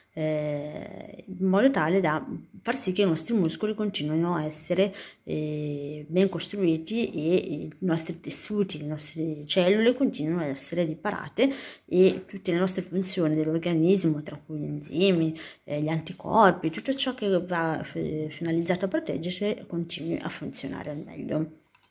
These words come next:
In alcune persone, eh, a volte può essere necessario integrare in, la seconda parte della giornata, o in alcuni momenti o a rotazione durante la settimana, l'integrazione con alcune proteine,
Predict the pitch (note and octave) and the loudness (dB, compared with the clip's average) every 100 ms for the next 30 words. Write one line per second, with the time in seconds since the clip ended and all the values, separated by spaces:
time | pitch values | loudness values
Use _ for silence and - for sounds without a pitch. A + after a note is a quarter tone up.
0 | _ _ - - - _ G3 G3 G3 A3 | _ _ -20 -20 -20 _ -2 0 2 2
1 | A3 C4+ - C4+ B3+ C4+ E4 - - - | 4 4 4 4 6 6 6 2 -12 -6
2 | D#3 D3+ D#3 D3+ D#3 D#3 D#3 D3+ - F#3 | -2 0 2 2 2 0 0 -2 -4 -6
3 | F#3 D3 F#3+ G3+ B3+ - E3+ - E3 E3 | -4 0 4 4 4 0 0 0 0 2
4 | E3 E3 - F#3+ E3+ D#3+ D#3+ F3 F3 E3+ | 2 0 -2 2 4 4 2 2 2 4
5 | D#3+ D#3 - - E3+ D#3+ E3 E3 - F#3 | 4 2 -2 -6 -4 -2 -2 -2 -2 0
6 | G#3 F#3+ F#3 E3+ E3+ D#3+ D3 D#3+ D#3+ D3+ | 2 2 0 -4 -4 -4 -2 -2 -2 -2
7 | - D3+ C4+ C#4+ - - - D#3+ E3 D#3+ | -2 0 0 0 -12 -16 -4 0 0 -2
8 | - G3+ F3+ E3 F3+ F3+ F3+ D#3 E3+ F#3+ | -2 2 4 4 4 4 2 4 6 6
9 | D#3 D#3+ - - - - F3+ F#3 D#3+ D3 | 6 0 -6 -10 -6 2 4 6 4 0
10 | D#3 D#3 D#3 D#3 F3+ - C4+ E3 E3+ G#3 | -4 -4 -4 -6 -6 0 2 4 2 2
11 | E3 E3 G3 G3 - - E3 G3 D#3+ D#3 | 2 0 0 -2 -2 -2 0 0 -4 -6
12 | - D#3+ D#3+ D#3+ D3+ G3+ D#3 E3 A3+ | -4 -4 -2 -4 -4 -2 0 0 0